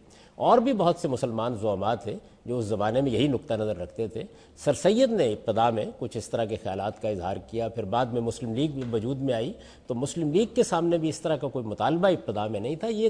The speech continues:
تدریجی طور پر ہوا۔ جیسے کہ میں نے آپ سے عرض کیا کہ پہلے یہ کوشش کی گئی کہ مسلمانوں کے حقوق کا تحفظ متحدہ ہندوستان میں ہو جائے، یعنی پہلی چیز تو یہ ہے کہ حقوق کو خطرہ لاحق ہے،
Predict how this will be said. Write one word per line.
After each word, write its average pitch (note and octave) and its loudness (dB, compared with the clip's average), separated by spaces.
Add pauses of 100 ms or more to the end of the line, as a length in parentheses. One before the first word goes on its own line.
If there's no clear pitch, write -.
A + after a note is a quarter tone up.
تدریجی G#3+ 2
طور C3+ 0
پر - -8
ہوا۔ D#2 -12 (480)
جیسے A2 0
کہ C3+ 0
میں B2+ -2
نے B2 0
آپ A#2+ 0
سے A#2+ -2
عرض A#2 -4
کیا C#3+ -2
کہ E3+ -4
پہلے D3+ -2
یہ D3 0
کوشش C#3 -4
کی G#2+ -4
گئی G#2+ -4 (300)
کہ - -4
مسلمانوں C#3+ 0
کے F3+ -2
حقوق E3+ 0
کا E3 2
تحفظ C#3+ -4
متحدہ F3+ 4
ہندوستان D#3+ 2
میں E3 2
ہو G#2 0
جائے، - -10 (760)
یعنی G#2 -2 (180)
پہلی E3 6
چیز F#3 4
تو F#3+ 4
یہ F3+ 6
ہے F#3+ 6
کہ F#3+ 0
حقوق E3+ 2
کو F#3 2
خطرہ E3 4
لاحق D#3+ 6
ہے، C#3 -4